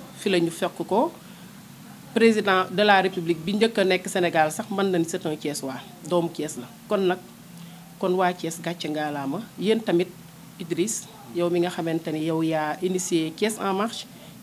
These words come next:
ñi ngi lay sant, di la gërëm, di la wax sa taxawaay rafet na, te képp kuy Thiessois war na mën a tamit def lii nga def, wala bu ko deful it, ñëw jàpp ci bu baax a baax.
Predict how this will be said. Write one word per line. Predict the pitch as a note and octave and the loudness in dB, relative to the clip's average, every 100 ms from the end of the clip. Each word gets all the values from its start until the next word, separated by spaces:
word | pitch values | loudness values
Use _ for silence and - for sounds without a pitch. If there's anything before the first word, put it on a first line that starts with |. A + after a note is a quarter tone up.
| B3 | 2
ñi | |
ngi | C#4+ | 4
lay | C4 A3+ | 4 2
sant, | A3 A3 F#3+ | 2 -2 -2
di | F#3 | 0
la | G3+ | 0
gërëm, | F#3 F3 E3 F#3 | 2 2 2 0
di | |
la | F3+ | 2
wax | F3 F3 | 2 0
sa | F3+ | -6
taxawaay | F#3 E3+ D#3 D#3 | -4 0 2 2
rafet | F#3 G3+ | 0 0
na, | F3+ A3+ - - - - | 0 0 -4 -18 -20 -10
te | F#3+ | -4
képp | - D4+ - | -2 -2 0
kuy | A#3+ G#3+ | 0 2
Thiessois | G#3+ G3+ F3 D#3+ G3+ | 2 0 2 2 4
war | G#3 | 4
na | C4 | 4
mën | B3 A3 F3+ | 4 6 6
a | D4 - - - - - | 4 -2 -16 -20 -20 -2
tamit | G3+ G3 - - - D#3 D3 | 2 2 0 -8 -16 -10 -2
def | G3+ - - - - - - | -2 -2 -10 -12 -14 -16 -8
lii | E3 G#3+ A#3+ | 0 4 4
nga | G#3+ | 4
def, | D3 E3 - | 0 -2 -2
wala | E3+ A3 | 4 6
bu | A3+ C4 | 6 6
ko | A#3+ | 6
deful | A3+ F3 E3+ | 6 4 2
it, | F3 - E3 | 0 -8 0
ñëw | F3 E3 | 2 2
jàpp | F3+ F3 - | 0 -2 -6
ci | |
bu | C#3 C3+ | -8 -2
baax | D3+ D#3+ | 0 -2
a | C3 | -4
baax. | B2+ | -8